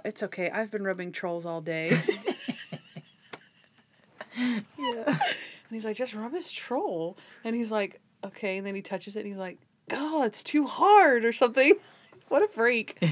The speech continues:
Speaker 2: <laughs>
Speaker 1: What a freak. Um, I have one more thing. Do you have anything else?
Speaker 2: Uh, one more thing, uh,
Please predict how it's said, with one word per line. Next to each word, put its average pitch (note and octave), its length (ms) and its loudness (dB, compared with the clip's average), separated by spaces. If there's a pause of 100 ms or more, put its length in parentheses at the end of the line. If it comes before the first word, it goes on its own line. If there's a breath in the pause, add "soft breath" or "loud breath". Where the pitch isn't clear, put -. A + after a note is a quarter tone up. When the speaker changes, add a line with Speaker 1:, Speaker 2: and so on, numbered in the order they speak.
(140)
Speaker 2:
<laughs> - 180 -20
Speaker 1:
What A#3 320 0
a F#3+ 140 2
freak. F3+ 580 -4 (560 soft breath)
Um, F3+ 500 2 (340)
I G3+ 100 4
have G#3+ 160 0
one G3+ 160 0
more G3 160 0
thing. F3 280 -2
Do F#3 80 -6
you F#3 60 -4
have F3+ 140 -6
anything F#3+ 300 -8
else? - 360 -14 (140)
Speaker 2:
Uh, B2+ 320 2 (220)
one D3+ 240 -2
more E3+ 140 0
thing, D3+ 280 -4 (140)
uh, E3 60 -6